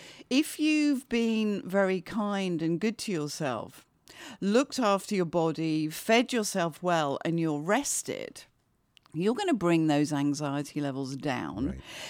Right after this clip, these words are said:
Speaker 1: so that then the only thing you really have to concern yourself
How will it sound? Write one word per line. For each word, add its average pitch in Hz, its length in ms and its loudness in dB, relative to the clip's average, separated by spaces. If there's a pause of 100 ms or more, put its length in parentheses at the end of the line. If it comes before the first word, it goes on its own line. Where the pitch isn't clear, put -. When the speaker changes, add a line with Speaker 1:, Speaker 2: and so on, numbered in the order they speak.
Speaker 1:
so 277 240 2
that 233 240 2
then 277 320 6
the 254 200 4
only 277 360 6
thing 135 320 -4
you 170 160 -2
really 202 500 2
have 156 240 -8
to - 100 -6
concern 143 600 -2
yourself 135 560 -4